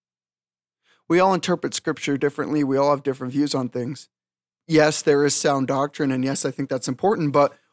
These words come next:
what I do think is important too is having the self-control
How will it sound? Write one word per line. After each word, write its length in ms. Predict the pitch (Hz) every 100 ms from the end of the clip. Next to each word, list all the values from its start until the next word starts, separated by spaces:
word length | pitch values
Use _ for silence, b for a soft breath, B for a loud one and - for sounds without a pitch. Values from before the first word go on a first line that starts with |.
| -
what 240 | 160 160
I 140 | 147 143
do 180 | 196
think 220 | 269 220 180
is 120 | 165
important 360 | 147 233 262
too 100 | -
is 120 | 170 -
having 360 | 180 202 220
the 60 | 175
self-control 960 | - 170 170 147 135 - 135 156 170